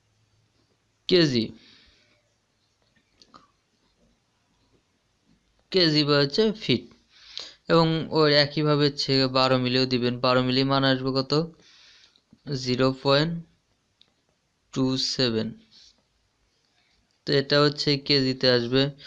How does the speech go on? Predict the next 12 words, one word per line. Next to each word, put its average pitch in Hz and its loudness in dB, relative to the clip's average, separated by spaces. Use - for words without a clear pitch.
ষোলো 143 2
মিলিটা 135 0
আসবে 139 0
কত, 147 -2
ষোলো 151 0
মিলিটা 143 0
আসবে 160 0
হচ্ছে 156 -4
আপনার 127 0
জিরো 127 0
পয়েন্ট 143 2
হচ্ছে 143 0